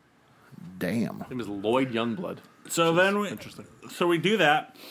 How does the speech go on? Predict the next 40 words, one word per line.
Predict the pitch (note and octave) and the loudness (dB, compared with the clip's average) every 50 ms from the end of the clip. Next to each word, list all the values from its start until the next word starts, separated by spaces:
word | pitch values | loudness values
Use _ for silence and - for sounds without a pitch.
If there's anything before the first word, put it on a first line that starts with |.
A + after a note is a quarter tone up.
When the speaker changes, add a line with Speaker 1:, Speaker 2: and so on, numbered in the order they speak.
| - - - - - - | -18 -18 -20 -16 -6 0
Speaker 3:
and | D3+ D#3 | 2 4
then | E3+ F3+ | 4 4
we | F#3+ F#3 | 4 2
cut | D#3+ - - G3 G3+ - - | 0 0 0 0 0 0 -2
to, | F#3+ F#3 | -4 -6
to | A#2+ - - E3 | -4 -6 -4 0
The | F#3+ E3+ | 0 2
Rock | C3 B2+ C3+ C#3+ D#3 E3 D#3+ - - - - - - - - - - | 2 4 2 2 2 0 -2 -6 -12 -20 -20 -20 -20 -20 -20 -18 -8
just | - E3+ D#3+ - - - | -6 -6 -6 -6 -8 -6
posing | - D3+ D3+ E3+ E3+ D#3+ F3 F3 E3 | 0 0 2 2 2 2 2 2 2
in | E3 | 2
front | D#3 - D#3+ D3+ D#3 | 2 0 0 0 2
of | D#3 D3 C#3 A#2 G#2 | 2 2 2 0 0
a | F#2 - - - - | -4 -10 -18 -10 -4
monitor. | G2+ G#2+ A#2 B2+ C#3 D3+ E3 E3 F3+ F#3 E3 D#3 - _ _ - | 0 2 4 4 4 4 4 4 4 2 2 0 -4 _ _ 0
Speaker 1:
That | G#3 F#3+ D#3+ | 0 0 2
sounds | - B2+ A2+ G#2 | 2 2 2 2
about | G2 F#2 F2 F2+ | 0 -2 -4 -6
right. | F#2 F#2+ F#2 - - | -8 -10 -12 -8 -4
Speaker 3:
Yep. | A#2 A2+ - - _ - D4+ - - - - - - - A#2+ | -4 -4 -4 -6 _ -8 -8 -8 -8 -12 -16 -16 -14 -4 2
Then | C#3 F#3+ A3+ A3+ | 4 4 6 6
we | A3+ G#3 | 4 4
go | G#3+ G#3 G3 | 4 2 2
to | E3+ | 2
D | D#3 F3 F#3+ G3 | 2 2 2 2
X | G3+ F#3 - | 2 0 0
celebrating | - - F3+ F#3 G3 G3+ F3 E3+ F3+ F3+ F3 E3+ E3+ E3 D#3 C#3+ | 0 0 2 2 2 2 2 2 2 4 4 4 4 2 2 2
what | D3 E3 D#3+ | 2 2 4
they | D#3+ D#3+ | 4 2
just | D3+ C#3 E3+ E3+ E3 E3+ | 2 4 2 2 2 2
did | F3+ E3 | 0 2
to | |
the | D3+ D3+ D3 | 2 4 4
Acolytes, | D#3 E3+ E3+ E3 D#3 C#3+ C#3+ C#3 - | 4 2 2 2 2 2 2 2 0
but | - D3+ | -2 0
then | C#3+ E3 D#3+ D3 | 2 2 2 2
Triple | - F3 E3+ D#3 D#3+ F3 | 2 0 0 2 4 2
H | E3+ D#3+ | 2 2
is | - D3+ | 2 2
like, | D#3 D3 C#3+ C3+ - | 2 2 2 2 -2